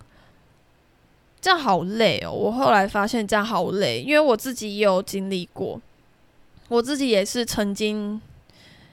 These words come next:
曾经很极端的减肥，很极端的饮食控制、运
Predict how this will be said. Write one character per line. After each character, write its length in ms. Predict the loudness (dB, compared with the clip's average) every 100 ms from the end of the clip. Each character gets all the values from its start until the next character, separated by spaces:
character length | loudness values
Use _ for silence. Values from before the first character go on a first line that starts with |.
| _ _
曾 240 | -2 0 2
经 240 | 2 2
很 180 | 2 0
极 240 | -4 -8
端 300 | 0 2 4
的 260 | 4 2 2
减 380 | -4 -10 -10 -10
肥， 240 | -6 -6
很 160 | -4 -6
极 180 | -6
端 220 | -2 -2 0
的 160 | 0
饮 240 | -2 -6 -8
食 340 | -10 -10 -12
控 360 | -4 -2 -2 -4
制、 460 | -8 -6 -8 -8 -8
运 340 | -8 -6 -10